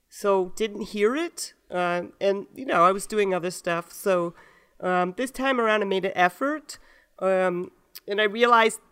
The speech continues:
you know, it's incredibly bland, which is why, um, I couldn't really focus on it the, the first time.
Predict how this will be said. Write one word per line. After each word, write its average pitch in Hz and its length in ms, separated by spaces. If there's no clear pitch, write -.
you 214 80
know, 208 120
it's 202 180
incredibly 214 640
bland, 170 560
which 208 160
is 175 140
why, 165 500
um, 165 360
I 180 40
couldn't 180 360
really 175 280
focus 185 400
on 208 160
it 233 200
the, 185 200
the 170 120
first 185 260
time. 240 300